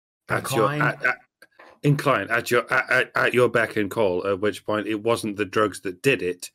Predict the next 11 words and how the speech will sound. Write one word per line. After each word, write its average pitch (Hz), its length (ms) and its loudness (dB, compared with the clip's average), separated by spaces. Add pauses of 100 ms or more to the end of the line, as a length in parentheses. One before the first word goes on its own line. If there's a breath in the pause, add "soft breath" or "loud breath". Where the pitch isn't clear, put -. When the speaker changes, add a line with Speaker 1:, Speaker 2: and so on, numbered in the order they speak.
(500)
Speaker 1:
it 113 100 2
was 104 220 -2
the 104 120 -2
fact 104 320 -4
that, 104 160 -4 (440)
that, 101 220 -2 (420)
that 104 240 0
they're 104 260 2
already 101 380 2
your 95 200 0
prostitute. - 880 -6